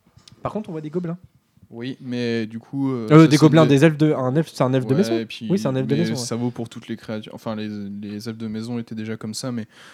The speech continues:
Speaker 2: pour les gobelins qu'on verra plus tard, euh, c'est vrai que c'est un des regrets du film, c'est, c'est qu'on n'ait plus, euh, c'est qu'on n'ait plus des maquillages, mais des effets spéciaux numériques. Et d'ailleurs, ça, dans le, dans le, dans les bonus, ils s'en expliquent pas beaucoup. Euh, ils disent en fait, euh, on a préféré faire comme ça ce coup-ci.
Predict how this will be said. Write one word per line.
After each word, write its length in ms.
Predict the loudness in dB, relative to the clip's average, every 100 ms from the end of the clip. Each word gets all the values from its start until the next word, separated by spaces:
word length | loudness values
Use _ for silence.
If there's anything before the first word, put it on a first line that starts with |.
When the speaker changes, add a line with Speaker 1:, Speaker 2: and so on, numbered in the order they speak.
| _
Speaker 2:
pour 100 | -10
les 80 | -8
gobelins 320 | -6 -2 -2
qu'on 140 | -2 -4
verra 220 | -6 -8
plus 180 | -12 -10
tard, 320 | -6 -6 -6
euh, 40 |
c'est 160 | -10 -10
vrai 120 | -10
que 60 | -8
c'est 80 | -8
un 80 | -6
des 80 |
regrets 320 | -4 -4 -4 -4
du 100 | -8
film, 240 | -8 -10
c'est, 300 | -10 -14 -14
c'est 140 | -16
qu'on 160 | -12 -10
n'ait 100 | -10
plus, 300 | -10 -6 -6
euh, 100 | -6 -12 -20 -20 -20 -20
c'est 100 | -14
qu'on 100 | -8
n'ait 100 | -8
plus 160 | -8 -10
des 140 | -6
maquillages, 520 | -6 -8 -6 -6 -6
mais 140 | -10 -14
des 400 | -14 -16 -16 -18
effets 160 | -16
spéciaux 340 | -14 -12 -10 -10
numériques. 440 | -8 -8 -8 -8
Et 20 | -8
d'ailleurs, 240 | -6 -4
ça, 300 | -4 -2 -2
dans 140 | -4 -8
le, 300 | -6 -8 -10 -16 -20 -20 -20 _ -20
dans 180 | -12 -12
le, 240 | -12 -12
dans 140 | -8 -6
les 100 | -4
bonus, 380 | -4 -4 -6
ils 60 | -8
s'en 120 | -8
expliquent 300 | -10 -12 -8
pas 100 | -6
beaucoup. 340 | -4 -6 -10 -20 -20 -16
Euh, 240 | -14 -12
ils 80 | -12
disent 220 | -10 -8
en 80 | -8
fait, 340 | -4 -4 -4
euh, 460 | -6 -4 -4 -6 -8 -8
on 140 | -4
a 60 | -4
préféré 360 | -4 -6 -4 -4
faire 180 | -6 -8
comme 120 | -10
ça 160 | -8
ce 160 | -10 -12
coup-ci. 300 | -16 -16